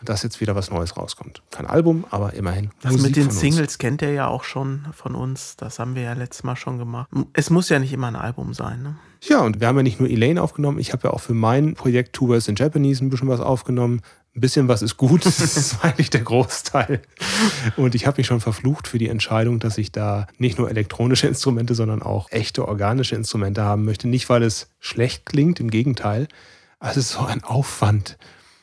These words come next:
Speaker 1: Ich hatte ja gedacht, ich mach das mal eben so im Vorbeigehen, so
Speaker 2: Ja, ja.
Speaker 1: kurz mal so eine kleine Aufnahme in der Besenkammer oder so, aber f-, vergiss es, du nimmst nicht mal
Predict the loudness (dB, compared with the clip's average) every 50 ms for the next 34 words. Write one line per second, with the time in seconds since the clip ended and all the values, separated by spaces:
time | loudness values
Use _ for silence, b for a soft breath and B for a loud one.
0 | b b b -8 -4 0 0 4 4 4 4 4 4 2 2 0 0 -6 -6 -2
1 | 0 0 0 0 -2 -2 0 0 0 2 2 2 2 2 2 2 2 0 -2 -4
2 | -4 -4 -2 2 2 2 2 4 4 4 4 4 4 4 2 0 0 0 0 2
3 | 2 2 2 2 0 -2 -2 -4 -6 -6 -6 -6 -6 -6 -4 -4 -2 0 0 0
4 | 0 0 0 -2 -4 -6 -6 -8 -8 -6 -2 0 2 4 4 4 4 4 4 2
5 | 2 2 2 4 4 4 4 2 0 -2 -2 -4 -4 -2 -2 -2 0 0 0 0
6 | 0 0 0 0 0 0 0 0 0 0 0 0 2 2 2 2 2 0 0 -2
7 | -2 -6 -8 -14 -14 -8 -6 -6 -4 -2 -2 -2 -2 -4 -6 -6 -8 -6 -4 -4
8 | -4 -4 -4 -6 -4 -4 -4